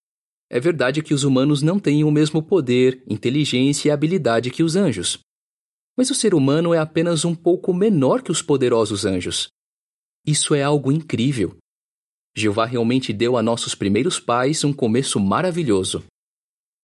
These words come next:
Parágrafo quatro. O que aconteceu com Adão e Eva e o que vamos ver neste estudo? Infelizmente, Adão e Eva deixaram de fazer parte da família de Jeová.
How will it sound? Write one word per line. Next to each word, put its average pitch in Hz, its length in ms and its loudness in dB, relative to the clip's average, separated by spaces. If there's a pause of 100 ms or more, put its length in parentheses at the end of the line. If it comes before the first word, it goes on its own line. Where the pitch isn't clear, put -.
(240)
Parágrafo 170 420 0
quatro. 95 460 -2 (500)
O - 60 -10
que - 100 -2
aconteceu 180 540 2
com 139 180 0
Adão 110 240 2
e 101 140 2
Eva 139 380 2 (180)
e 214 80 0
o 262 60 0
que 277 100 2
vamos 226 320 2
ver 160 180 2
neste 156 280 0
estudo? 92 480 -4 (1040)
Infelizmente, 143 840 0 (220)
Adão 175 300 2
e 143 100 4
Eva 156 200 2
deixaram 143 480 0
de 139 100 -2
fazer 139 400 -2
parte 135 320 -2
da 135 100 0
família 117 400 -2
de 104 120 -2
Jeová. 95 480 -2